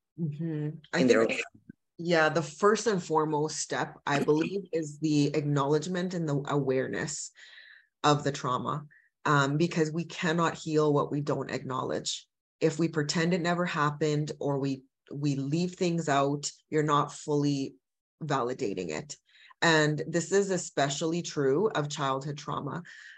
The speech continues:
Speaker 1: Um, childhood trauma is very, um, especially when it happens in those earlier years, like the formidable years,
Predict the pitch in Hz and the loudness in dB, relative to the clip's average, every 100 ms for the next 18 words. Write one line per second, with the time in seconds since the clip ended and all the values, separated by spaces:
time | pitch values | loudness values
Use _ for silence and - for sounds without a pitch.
0 | _ - 156 139 135 131 135 147 _ _ | _ 0 4 4 2 -2 -8 -14 _ _
1 | _ _ _ _ _ - 175 190 220 - | _ _ _ _ _ 2 4 4 0 2
2 | 147 151 147 143 143 135 147 147 143 135 | 2 2 2 0 -4 0 4 4 4 2
3 | 135 120 123 160 - 135 131 - 170 - | 0 0 -4 -4 -6 -6 -4 -4 -4 0
4 | 170 170 - 196 180 165 156 139 147 156 | 0 0 0 0 0 0 0 -2 -2 -4
5 | 156 147 143 147 143 143 151 143 123 92 | -2 -2 -2 -2 0 0 0 0 -2 -4
6 | 139 131 113 135 214 - 143 143 147 143 | -6 -2 0 2 0 -4 -4 -2 -2 -6
7 | - 147 143 147 147 151 151 160 156 160 | 0 0 2 0 2 2 2 0 0 0
8 | 196 196 | 0 -4